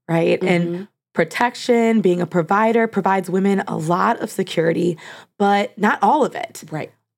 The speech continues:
Speaker 1: I think women, again, we're very emotional beings. We want to know you can meet us where we're at. And I think my issue with the church is that we just aren't telling men, "Hey,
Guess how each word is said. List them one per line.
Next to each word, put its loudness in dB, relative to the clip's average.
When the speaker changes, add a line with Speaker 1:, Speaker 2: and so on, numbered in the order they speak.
Speaker 1:
I -4
think -2
women, 2
again, -2
we're 2
very 2
emotional 0
beings. 0
We 0
want 0
to 2
know 0
you 0
can -4
meet 2
us -2
where 0
we're 0
at. 0
And 2
I 0
think -2
my 0
issue 0
with -4
the -2
church -2
is -2
that 0
we -6
just -4
aren't -4
telling -2
men, 0
"Hey, -2